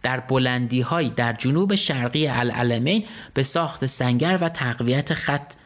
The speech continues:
مشغول می‌شه. این همون جایی بود که اون امید داشت خط نیروهای محور در اونجا بشکنه. وقتی که موعد حمله رسید، درگیری تا سه روز به درازا کشید.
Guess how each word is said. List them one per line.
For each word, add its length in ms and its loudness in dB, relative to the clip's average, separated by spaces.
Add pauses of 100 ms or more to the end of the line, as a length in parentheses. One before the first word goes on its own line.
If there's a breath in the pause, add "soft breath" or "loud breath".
(240 loud breath)
مشغول 440 2
می‌شه. 260 -4 (100)
این 140 2
همون 460 2
جایی 260 2
بود 200 -2
که 220 -4
اون 200 2 (140)
امید 400 0
داشت 340 -2
خط 420 -4
نیروهای 580 2
محور 460 0 (520 loud breath)
در 180 -2
اونجا 220 0
بشکنه. 580 -2 (640)
وقتی 340 -2
که 100 0
موعد 280 0
حمله 340 2
رسید، 360 0 (320 loud breath)
درگیری 480 0
تا 140 0
سه 280 2
روز 180 0
به 80 2
درازا 400 2
کشید. 380 -6